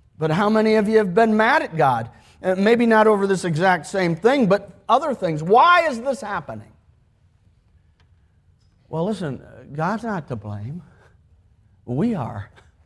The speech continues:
For good in Paul's sake or bad.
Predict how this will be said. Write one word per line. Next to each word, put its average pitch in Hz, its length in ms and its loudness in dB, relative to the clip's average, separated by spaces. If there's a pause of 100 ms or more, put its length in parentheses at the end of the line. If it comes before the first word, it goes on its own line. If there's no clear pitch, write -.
(1500)
For 180 640 0 (380)
good 240 380 4
in 160 200 0
Paul's 262 400 2
sake 160 360 0 (160)
or 165 180 4
bad. 214 560 4